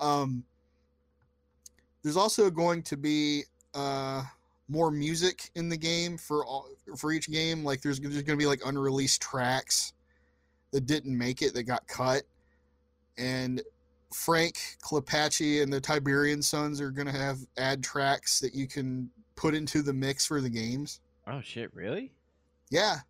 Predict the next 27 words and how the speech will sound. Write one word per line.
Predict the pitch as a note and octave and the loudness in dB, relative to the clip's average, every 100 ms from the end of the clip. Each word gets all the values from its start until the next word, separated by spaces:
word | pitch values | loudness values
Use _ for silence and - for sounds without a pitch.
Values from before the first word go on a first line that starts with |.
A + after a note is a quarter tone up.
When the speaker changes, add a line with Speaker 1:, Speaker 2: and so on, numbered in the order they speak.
| - | -10
Speaker 1:
it's | C#3+ | -6
cool. | - D#3 F3 D3 | -4 0 0 2
Like, | D#3 D#3+ | 0 0
it's | D#3+ D#3+ | -4 -2
gonna | A#3 B3+ | 0 0
be | A3+ | 0
twenty | - F3+ | 0 -2
bucks | C#3+ C#3 D3+ - | 0 0 0 -2
just | D3 - | -6 -4
for | C#3+ | -6
the | |
base | B2 G#2+ B2 - | -6 -6 -6 -4
version. | C#3 C#3 C#3 | -4 -4 -4
I | C3+ | -6
kinda | D3 G3 E3+ C#3 | 0 0 0 -4
think | - C#3+ | -6 -6
it's | C3 | -6
worth | A#2+ A#2+ C3 B2+ | -4 -4 -4 -4
it | G#2 | -6
just | B2 - _ _ - | -6 -8 _ _ -10
be-, | C3 | -10
for | - C#3 C3 | -6 0 2
all | B2 | 4
that | A#2+ A#2 | 0 -2
extra | B2+ - B2+ G#2+ | -4 -4 -6 -4
shit. | - B2+ A#2 G2+ - _ _ _ _ _ _ _ _ | -4 -2 -6 -10 -16 _ _ _ _ _ _ _ _
Um, | B2 B2+ A#2 A2+ | -6 -4 -4 -6